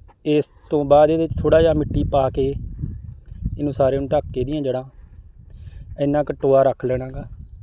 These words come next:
ਇਹ ਟੋਏ ਦੇ ਵਿੱਚ ਤੁਸੀਂ ਪਾਣੀ ਪਾਉਣਾ ਗਾ। ਪਾਣੀ ਇਹ ਖਿਆਲ ਰਹੇ ਕਿ ਪਾਣੀ ਤੁਸੀਂ ਸ਼ਾਮ ਨੂੰ ਪਾਉਣਾ ਗਾ।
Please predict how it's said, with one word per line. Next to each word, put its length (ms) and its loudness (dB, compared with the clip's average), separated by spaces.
ਇਹ 140 0
ਟੋਏ 220 6
ਦੇ 60 4
ਵਿੱਚ 180 0
ਤੁਸੀਂ 220 0
ਪਾਣੀ 300 -2
ਪਾਉਣਾ 260 2
ਗਾ। 220 -6
ਪਾਣੀ 600 4
ਇਹ 120 2
ਖਿਆਲ 260 4
ਰਹੇ 200 0
ਕਿ 140 -6
ਪਾਣੀ 320 -2
ਤੁਸੀਂ 220 -2
ਸ਼ਾਮ 320 0
ਨੂੰ 140 -2
ਪਾਉਣਾ 280 -6
ਗਾ। 120 -18